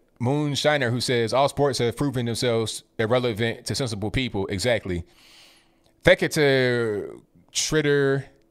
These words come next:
I can't read your last name, who says, "N B A crying because they were going home without a check.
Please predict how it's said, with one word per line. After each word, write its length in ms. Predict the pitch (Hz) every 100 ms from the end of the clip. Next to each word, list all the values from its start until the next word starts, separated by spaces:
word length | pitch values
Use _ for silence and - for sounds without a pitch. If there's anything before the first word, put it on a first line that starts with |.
| _ -
I 100 | 107
can't 140 | -
read 140 | 139 117
your 80 | 120
last 240 | 117 -
name, 280 | 110 101 95 - - - - -
who 100 | 123
says, 380 | 151 123 113 98
"N 140 | 143
B 140 | 135 135
A 80 | 131
crying 300 | 135 131 120
because 280 | 113 123
they 80 | 120
were 140 | 117 107
going 260 | 123 120
home 120 | 120
without 220 | 117 117 107
a 80 |
check. 440 | 95 139 113 -